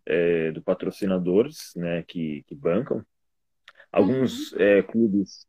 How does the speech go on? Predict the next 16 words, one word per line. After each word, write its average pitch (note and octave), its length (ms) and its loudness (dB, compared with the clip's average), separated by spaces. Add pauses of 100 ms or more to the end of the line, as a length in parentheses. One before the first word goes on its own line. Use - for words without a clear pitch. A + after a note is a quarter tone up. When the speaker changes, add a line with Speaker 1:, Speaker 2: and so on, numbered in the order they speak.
Speaker 1:
é, F2 340 2
a F#2+ 60 2
gente A#2 260 -4
até C#3 160 4
vê G#2 240 6
aí, F2 380 2 (500)
é, D#2+ 380 -2
aqui D2+ 180 -6
no F#2+ 80 0
Brasil, F2+ 540 2
passar F#2+ 320 0
alguns F#2+ 280 0
jogos G2+ 320 2
retrô, F2+ 520 0
né? D#2 180 -6 (500)
Ah, E2 460 -4